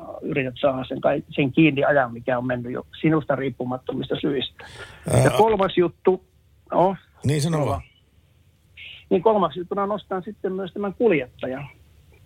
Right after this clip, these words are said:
Speaker 1: Että kuljettajan niinku tilaa siinä mielessä, että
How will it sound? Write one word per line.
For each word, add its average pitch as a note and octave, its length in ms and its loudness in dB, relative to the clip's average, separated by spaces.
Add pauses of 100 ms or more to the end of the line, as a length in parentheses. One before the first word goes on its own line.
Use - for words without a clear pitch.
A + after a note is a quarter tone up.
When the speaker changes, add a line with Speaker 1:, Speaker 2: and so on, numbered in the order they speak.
(440)
Speaker 1:
Että D#3 140 0
kuljettajan D#3 600 4
niinku D#3 400 2 (600)
tilaa D#3+ 420 4
siinä D3+ 280 -4
mielessä, C#3 600 -8
että C3+ 240 -12